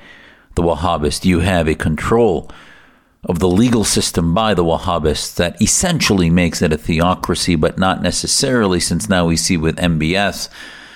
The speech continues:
uh, with the panache of a mafioso, he is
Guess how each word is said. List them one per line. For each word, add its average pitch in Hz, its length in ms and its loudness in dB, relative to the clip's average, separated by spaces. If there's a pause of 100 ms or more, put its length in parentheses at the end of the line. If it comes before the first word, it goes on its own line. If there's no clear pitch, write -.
(440)
uh, 78 500 -2
with 85 260 0
the 82 200 2
panache 98 600 0
of 87 120 0
a 85 80 2
mafioso, 92 800 2
he 82 160 2
is 82 280 2